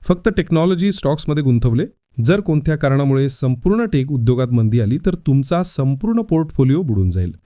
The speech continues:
डायव्हर्सिफिकेशनचा अर्थ आहे आपले पैसे वेगवेगळ्या क्षेत्रांमध्ये आणि वेगवेगळ्या मालमत्ता प्रकारांमध्ये विभागणे, जसं की काही पैसे इक्विटीमध्ये, काही पैसे डेट फंड्समध्ये आणि थोडे पैसे सोन्यामध्ये. यामुळे असं होतं की जर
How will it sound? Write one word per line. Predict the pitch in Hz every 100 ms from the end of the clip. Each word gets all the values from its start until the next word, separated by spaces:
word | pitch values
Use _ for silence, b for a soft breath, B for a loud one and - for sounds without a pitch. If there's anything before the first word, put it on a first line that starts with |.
| b b b b b b b
डायव्हर्सिफिकेशनचा | 123 147 208 208 220 208 180 165 170 165 165 120
अर्थ | 117 143
आहे | 117 120
आपले | 143 113 123 127
पैसे | 113 104 151 208 B B B
वेगवेगळ्या | 110 160 165 160 147
क्षेत्रांमध्ये | 151 127 117 135 135 113
आणि | 117 127 180 B B
वेगवेगळ्या | 113 151 202 160 123 160 208 -
मालमत्ता | 120 135 160 190 220
प्रकारांमध्ये | 160 131 127 123 117 190 202
विभागणे, | 127 92 82 82 - _ _ 120
जसं | 123 135
की | 139 135 135 b b
काही | 127 113
पैसे | 143 120 123 120
इक्विटीमध्ये, | 127 139 135 127 104 120 117
काही | 113 104
पैसे | 110 104 113
डेट | 98 143 196 -
फंड्समध्ये | 147 143 139 113 123 120 b b
आणि | 160 196
थोडे | 190 190
पैसे | 196 170 - -
सोन्यामध्ये. | - 160 104 82 80 - _ _ b b b
यामुळे | 160 220 214
असं | 143 -
होतं | 208 170 180
की | 170
जर | 160